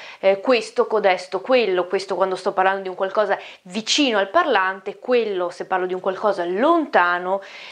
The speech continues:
eh, da parlante e ascoltatore,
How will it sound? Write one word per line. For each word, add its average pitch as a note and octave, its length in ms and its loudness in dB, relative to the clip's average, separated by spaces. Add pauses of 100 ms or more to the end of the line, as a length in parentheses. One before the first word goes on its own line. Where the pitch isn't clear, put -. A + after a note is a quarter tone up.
eh, F#3 560 2
da E3+ 340 4 (160)
parlante G3 640 0
e G#3+ 140 0
ascoltatore, F#3+ 1000 0